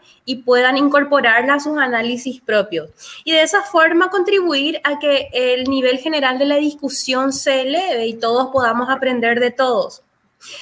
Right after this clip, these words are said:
Eh, les pido también a, a todas las personas que nos siguen de que compartan nuestras publicaciones, que le den like, que compartan. Estamos tanto en la plataforma de, de Facebook y así también tenemos nuestro canal en,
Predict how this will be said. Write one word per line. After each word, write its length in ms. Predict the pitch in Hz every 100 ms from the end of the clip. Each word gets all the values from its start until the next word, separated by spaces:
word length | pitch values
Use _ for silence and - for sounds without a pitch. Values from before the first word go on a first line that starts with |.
| - _
Eh, 180 | 240 247
les 200 | 254 285
pido 280 | - 320 392
también 640 | 392 349 269 269 302 320 -
a, 200 | 254 233
a 120 | 214
todas 200 | 277 294
las 120 | 339
personas 420 | 339 285 277 277 277
que 80 | 277
nos 160 | 262
siguen 580 | - 294 302 285 254 254
de 160 | 247 247
que 120 | 247
compartan 920 | 240 220 208 269 311 302 269 262 254
nuestras 680 | 254 247 - 247 233 233 - - - -
publicaciones, 1040 | 254 247 254 233 220 - 277 277 247 262 - - - -
que 260 | 240 226
le 140 | 226 226
den 300 | 233 247 240
like, 320 | 240 277 285
que 120 | 240
compartan. 480 | 240 233 233 240 254
Estamos 380 | 247 240 240 254
tanto 260 | 240 233 240
en 40 |
la 100 | 240
plataforma 800 | 247 233 233 - 226 233 247 247
de, 640 | 240 233 220 208 196 185 190 _ - - -
de 120 | 247
Facebook 640 | 240 277 294 302 285 277 -
y 100 | 247
así 340 | 240 - 269
también 500 | 269 269 269 254 262
tenemos 360 | 262 240 226 240
nuestro 300 | 262 254 254
canal 440 | 254 240 226 233 254
en, 260 | 233 226